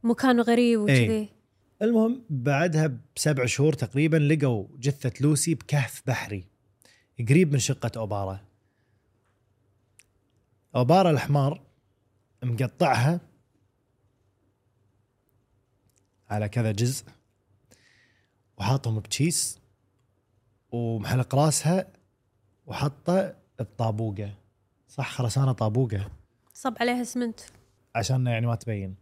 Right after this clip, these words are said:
Speaker 2: هذا مو صاحي. مو فاضي، هذا مينون.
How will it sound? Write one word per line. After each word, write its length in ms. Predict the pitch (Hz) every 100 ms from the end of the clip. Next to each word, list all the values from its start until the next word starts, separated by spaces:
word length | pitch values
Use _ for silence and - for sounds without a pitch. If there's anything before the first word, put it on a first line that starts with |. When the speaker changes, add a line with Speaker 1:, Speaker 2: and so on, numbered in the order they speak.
| _ _ _ _ _ _ _ _ _ _ _ _ _
Speaker 2:
هذا 220 | 143 208 196
مو 140 | 185
صاحي. 400 | 180 190 120 104 - _ _ _ _ _ _ _ _ _ _ _ _ _
مو 140 | 131 160
فاضي، 360 | 170 214 160
هذا 180 | 135 143
مينون. 520 | 139 131 170 208 107